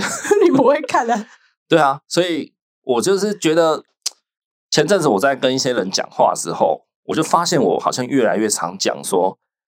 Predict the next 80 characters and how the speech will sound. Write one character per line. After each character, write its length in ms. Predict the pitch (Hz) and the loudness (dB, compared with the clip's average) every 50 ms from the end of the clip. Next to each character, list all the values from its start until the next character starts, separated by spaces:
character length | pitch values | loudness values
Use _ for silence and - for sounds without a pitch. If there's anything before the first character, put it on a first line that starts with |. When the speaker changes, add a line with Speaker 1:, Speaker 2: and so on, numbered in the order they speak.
| _ _ | _ _
Speaker 2:
，“哎， 100 | 139 120 | -2 0
你 100 | 101 135 | 0 0
有 80 | 151 131 | 2 2
没 60 | 131 | 0
有 60 | 120 104 | 0 -2
听 260 | - - 113 110 107 | -4 -8 -8 -6 -2
过 260 | 113 120 123 - - - | 0 2 2 2 0 -4
什 160 | - - - 87 | -8 -8 -8 -8
么 80 | 73 | -6
什 140 | - - - | -8 -10 -12
么 100 | - - | -14 -16
什 120 | - - - | -18 -20 -20
么？ 60 | _ _ _ _ _ _ _ _ _ _ _ _ _ | _ _ _ _ _ _ _ _ _ _ _ _ _
你 80 | - 143 | 0 0
有 60 | 165 | 2
没 60 | 170 | 2
有 60 | 170 160 | 0 -2
看 280 | - - - 156 135 | -2 -2 -2 -2 0
过 200 | 127 147 143 120 | 0 2 2 2
一 40 | 113 | 0
件 200 | 107 135 117 107 | 0 -2 -2 -2
什 340 | 104 - - - - - - | -4 -6 -8 -6 -6 -6 -6
么 80 | 80 | -6
什 120 | 82 - - | -8 -12 -12
么 60 | - | -16
什 120 | - - | -16 -18
么 80 | - - - | -18 -8 -4
东 160 | 90 87 80 | -4 -4 -4
西？” 280 | - - - - - _ | -6 -8 -10 -10 -12 _
Speaker 1:
对。 360 | - - - - - - - _ | -4 -4 -4 -4 -6 -10 -16 _
Speaker 2:
“哎， 160 | - 107 - - | -8 -8 -6 -6
哎， 80 | - 170 | -4 -4
你 200 | 196 196 147 117 | -2 0 0 -2
知 120 | - 135 | 0 0
道 120 | 143 160 143 | 0 0 0
这 100 | - - | -2 -4
个 140 | - 139 117 | -4 -4 -2
吗？ 300 | 113 117 110 110 135 - _ _ _ _ _ _ _ - | 0 0 0 0 -2 -6 _ _ _ _ _ _ _ -4
你 80 | 117 | -4
知 120 | 101 123 139 | 0 2 2
道 100 | 139 143 | 2 2
那 100 | 143 139 | 0 0
个 160 | - 123 113 | 0 0 2
吗？” 220 | 110 107 104 107 123 | 2 2 2 0 0
Speaker 1:
好 80 | 254 254 | -2 -2
像 180 | - 392 403 | -2 -2 -2
都 80 | 392 403 | 0 0
要 140 | 381 392 415 | 0 -2 -2
带 160 | 415 427 320 | -2 -2 0
有 80 | 285 | 0
点 160 | 277 - - - | -2 -4 -8 -8
疑 180 | - 208 196 226 | -8 -8 -8 -8
问 260 | 233 233 285 254 202 | -6 -4 -4 -4 -4
句 180 | 196 208 208 196 | -6 -10 -14 -14
这 140 | 175 185 180 | -14 -14 -14
样 140 | 170 156 156 | -16 -14 -4
子。 140 | - 254 247 | 0 2 2
Speaker 2:
对， 120 | 196 151 - | 2 0 -2
因 80 | - | -2
为 80 | 254 240 | -2 0
你 100 | 202 165 | 2 2
有 140 | 180 180 147 | 2 2 2
时 80 | 151 | 2
候 60 | 170 180 | 2 2
在 100 | 202 175 | 2 2
聊 280 | 156 139 117 110 120 | 2 2 2 2 2
天， 240 | 123 - 160 147 147 | 0 -2 -4 -2 0
在 120 | 175 165 | 0 0
聊 260 | 147 120 113 104 117 127 | 0 0 2 2 0 0
什 160 | - - 107 | -2 -4 -4
么 80 | 92 | -4
的 100 | - 98 | -4 -6
时 140 | - - 92 | -6 -6 -6
候， 160 | 85 - - | -2 0 2
哦， 360 | - - - - - - - - | 2 2 2 0 -2 -4 -6 -6
你 100 | 107 107 | -2 -2
会 100 | 123 175 | 0 0
去 140 | 180 202 190 | 0 -2 -4
提 320 | 180 - - 120 113 113 | -4 -6 -6 -6 -6 -2
到 380 | - 147 139 127 123 110 - | 0 2 2 2 0 -2 -6